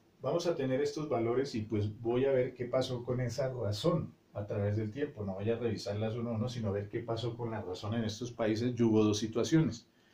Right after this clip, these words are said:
Hubo la tendencia de que algunas cada vez se vuelve más delicado el tema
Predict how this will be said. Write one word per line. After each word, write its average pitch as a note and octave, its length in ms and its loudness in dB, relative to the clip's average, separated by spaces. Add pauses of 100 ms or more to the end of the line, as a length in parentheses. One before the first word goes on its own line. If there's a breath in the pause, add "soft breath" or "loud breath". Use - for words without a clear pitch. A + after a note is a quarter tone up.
(500 soft breath)
Hubo E3+ 460 10 (760)
la B2+ 200 6
tendencia D3 500 6
de D3+ 140 4
que B2+ 120 4
algunas C3+ 600 0
cada D3 360 4
vez C#3 200 4
se B2+ 140 0
vuelve B2 400 0
más C3 260 -2
delicado C3 600 0
el A2 240 -4
tema B2 420 -2